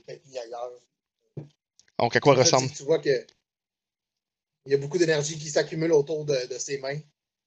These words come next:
Speaker 1: Puis, à un moment donné, ça fait comme un genre de flash au ralenti, un genre de point zéro zéro zéro zéro zéro une fraction de seconde, qu'il y a comme un time-out, puis ça part.
Speaker 2: <laughs>
Speaker 1: Un gros choc électrique.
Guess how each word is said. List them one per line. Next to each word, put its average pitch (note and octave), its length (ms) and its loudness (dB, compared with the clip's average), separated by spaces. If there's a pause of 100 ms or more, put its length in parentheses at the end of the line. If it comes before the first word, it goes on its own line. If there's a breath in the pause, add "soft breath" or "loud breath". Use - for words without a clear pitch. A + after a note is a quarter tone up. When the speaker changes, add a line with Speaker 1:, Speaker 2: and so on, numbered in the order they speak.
(1080)
Speaker 1:
Puis, C#3+ 140 0
à C3+ 40 4
un - 40 -2
moment C#3 100 -8
donné, D3 100 -2
ça D3 140 -6
fait D3 100 -6
comme C#3+ 180 -2
un C3+ 60 -8
genre D3 200 -6
de C3 80 -6
flash C#3+ 580 -6
au D3 100 -8
ralenti, C3 640 -12 (160)
un B2+ 60 -16
genre C3 160 -12
de A#2+ 140 -12 (640)
point D3+ 340 2
zéro D3 280 2
zéro C#3+ 160 2
zéro C#3+ 140 2
zéro C#3+ 160 2
zéro D3+ 240 -2
une D3+ 80 -6
fraction D3 280 -8
de D3 60 -16
seconde, D3 380 -6
qu'il C#3+ 200 -2
y B2+ 40 -16
a B2 40 -14
comme - 180 -6
un B2+ 560 -14
time-out, C#3 400 -6 (480)
puis - 80 -12
ça - 200 -12
part. - 340 -16
Speaker 2:
<laughs> - 800 -4
Speaker 1:
Un - 560 2 (180)
gros F3 160 -2
choc E3+ 320 -2
électrique. D3 720 -6